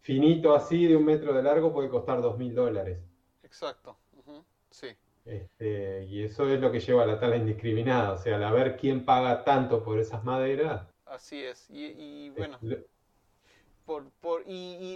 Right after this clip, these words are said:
Speaker 2: y, y el desperdicio, ¿no? El desperdicio que hay por
Speaker 1: Lo
Speaker 2: esta
Speaker 1: que
Speaker 2: madera.
Speaker 1: decía Adam es eso, justo. Este, es lo primero que hablábamos antes del programa, que es, yo no lo sabía, me llamó mucho la atención hace unos años leyendo, este, que son árboles enormes,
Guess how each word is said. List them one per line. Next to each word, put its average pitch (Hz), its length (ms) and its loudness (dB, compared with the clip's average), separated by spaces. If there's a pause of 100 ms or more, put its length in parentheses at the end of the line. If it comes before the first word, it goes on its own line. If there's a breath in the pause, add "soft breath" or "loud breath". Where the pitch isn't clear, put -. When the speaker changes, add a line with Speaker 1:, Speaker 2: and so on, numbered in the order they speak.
(160)
Speaker 2:
y, 185 60 -12
y 185 40 -6
el 185 100 -8
desperdicio, 190 640 -10
¿no? 170 100 -12
El 254 80 -14
desperdicio 202 600 -12
que 170 160 -12
hay 202 180 -8
por 160 200 -12
Speaker 1:
Lo 143 100 4
Speaker 2:
esta 139 80 0
Speaker 1:
que 151 80 2
Speaker 2:
madera. 139 100 6
Speaker 1:
decía 170 240 4
Adam 170 280 4
es - 140 0
eso, 160 240 -2
justo. - 440 -6 (100)
Este, 113 680 -6
es 123 80 -10
lo 147 160 2
primero 143 400 6
que 117 80 4
hablábamos 117 580 2
antes 117 240 -2
del 104 120 -6
programa, 107 500 0
que 107 140 0
es, - 180 -6
yo 175 240 6
no 170 60 8
lo 139 160 6
sabía, 123 440 4
me 110 120 -2
llamó 117 260 -4
mucho 143 260 -2
la 127 80 6
atención 117 380 0
hace 127 200 -4
unos 113 200 -4
años 131 480 -4
leyendo, 151 800 0 (720)
este, 123 460 -12
que 113 720 -2
son 135 260 -2
árboles 120 500 4
enormes, 156 840 2